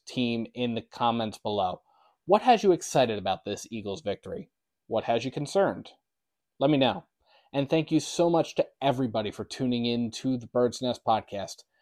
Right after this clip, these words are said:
You can support the Bird's Nest Podcast by liking and subscribing to Bird's Nest Media right here on YouTube and by sharing to your social media pages. You can also find us on SoundCloud, iTunes, Google Play Music, Amazon Podcasts, and Spotify. Please visit birds nest media dot com for additional Eagles coverage.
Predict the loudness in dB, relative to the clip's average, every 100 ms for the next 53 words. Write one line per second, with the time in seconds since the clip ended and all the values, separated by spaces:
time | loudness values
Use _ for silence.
0 | _ _ -6 -2 -2 -2 0 0 0 0
1 | 0 0 -4 2 2 2 -2 0 2 4
2 | 2 0 -2 -4 -6 2 2 2 0 -2
3 | -4 -2 0 0 -2 -6 -4 -2 0 2
4 | 4 4 4 2 4 4 0 -2 -2 -2
5 | -8 _ _ -2 6 6 6 4 2 2
6 | 0 2 2 0 0 2 0 0 -6 -8
7 | -12 -14 -18 _ _ _ _ _ -4 0
8 | 2 4 2 -2 -2 0 2 2 0 0
9 | 0 0 0 -2 -2 0 0 -2 -8 -4
10 | -2 0 2 2 4 0 -2 -4 -4 0
11 | 2 2 2 0 2 -2 -2 -8 -6 -6
12 | -2 2 2 4 0 0 -4 _ _ _
13 | _ -18 -2 4 4 4 0 -2 -2 2
14 | 2 2 -4 -2 0 0 4 2 2 -2
15 | -2 -2 0 -2 0 -4 -2 -4 -4 0
16 | 2 4 2 0